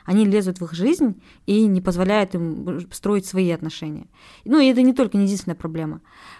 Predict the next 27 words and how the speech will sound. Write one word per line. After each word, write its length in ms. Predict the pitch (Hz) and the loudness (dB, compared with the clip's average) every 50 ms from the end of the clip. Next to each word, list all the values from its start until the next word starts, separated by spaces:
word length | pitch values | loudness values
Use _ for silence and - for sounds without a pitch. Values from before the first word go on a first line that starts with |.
| - - | -20 -10
А 240 | - - 190 196 202 | -4 0 2 2 4
если 240 | 214 285 285 - 240 | 2 2 2 0 0
бы 100 | 233 233 | 2 2
родители 380 | 233 214 262 262 254 208 190 | 2 2 2 0 0 0 0
занялись 440 | 185 208 214 208 202 185 180 180 - | 0 0 0 2 2 0 0 -2 -4
собой, 380 | - 185 170 196 247 440 480 - _ _ _ _ - - - - - - - - _ - | -6 -4 -2 0 0 -2 -2 -4 _ _ _ _ -20 -18 -18 -18 -18 -20 -20 -20 _ -8
там, 140 | - 170 170 | -4 -2 0
не 100 | 185 196 | 0 0
знаю, 320 | 190 208 190 175 170 165 165 - - | 2 0 0 0 0 -2 -6 -8 -12
почему-то 300 | - 196 - 240 247 233 | -10 -6 -4 -2 0 0
у 20 | 220 | 0
нас 120 | 214 202 | 0 0
считается, 280 | - - 240 247 233 - | 0 -2 -2 -2 -2 -4
что 120 | - - | -4 -4
если 200 | 196 190 - - | -4 -4 -4 -10
тебе 200 | - 185 175 185 | -10 -6 -6 -4
шестьдесят — 280 | - - - 208 190 190 | -6 -4 -6 -6 -6 -6
шестьдесят 220 | - - 185 180 | -6 -10 -10 -6
пять 200 | - 180 175 - | -6 -6 -4 -2
лет, 160 | 226 269 277 | -2 -2 -2
то 100 | - - | -4 -8
ты 100 | 180 - | -8 -4
должен 240 | 180 190 185 185 190 | -2 -2 -2 -2 -2
сидеть 240 | 180 185 190 180 180 | -4 -4 -6 -6 -6
с 60 | - | -4
внуками, 340 | - 190 185 - 160 156 156 | -4 -2 -2 -2 -6 -6 -4
да? 140 | 156 214 | -6 -6